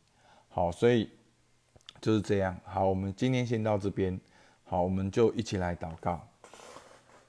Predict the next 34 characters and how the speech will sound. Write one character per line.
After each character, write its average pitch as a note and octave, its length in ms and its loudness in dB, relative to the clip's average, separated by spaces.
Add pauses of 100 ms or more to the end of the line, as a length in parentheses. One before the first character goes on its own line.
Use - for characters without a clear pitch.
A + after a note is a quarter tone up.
(160)
主 C3 160 10
啊， C3 220 12
是 C#3 180 2
的， A#2+ 220 6
向 B2+ 200 4
你 A2 100 2
献 A#2 240 2
上 A2 220 0
感 F2+ 240 0
谢。 G2 460 0
主 F#2 160 -4
啊， F#2+ 280 4
我 F#2 160 -2
们 G2 360 -4 (1400)
教 A2+ 220 6
会 A2+ 180 6
真 A2 240 0
的 G#2 140 0
进 A2 260 -2
到 G#2 180 4
一 G2+ 100 2
个 G2 240 0
跨 G#2 320 2
时 F#2 240 -8
代 G2 180 2
的 F2+ 120 -2
里-， F2 280 -4 (120)
里 F2 180 -4
面， F#2 320 -2 (240)
我 G2 160 -2
们 G2 200 -2
真 D3 220 2
的 A#2+ 120 2
是 A2+ 360 -2